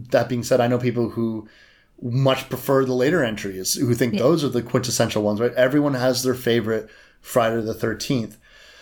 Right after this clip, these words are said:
Speaker 1: Um, and, and, and, and in a way, it is fun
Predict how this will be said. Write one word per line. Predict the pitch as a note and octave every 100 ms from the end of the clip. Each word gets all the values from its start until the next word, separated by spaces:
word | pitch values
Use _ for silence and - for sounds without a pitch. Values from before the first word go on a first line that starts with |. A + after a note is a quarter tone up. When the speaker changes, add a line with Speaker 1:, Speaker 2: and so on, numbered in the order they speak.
| - _ -
Speaker 1:
Um, | - B2 A#2+ A#2+ A#2 - _ _ -
and, | D3 D3+
and, | D#3 D#3+ -
and, | D#3 E3
and | D#3
in | D3+
a | D3
way, | D3 D3+ D3
it | D3+ C#3
is | D3 D3 D3
fun | - - C3+ C3 C3 B2+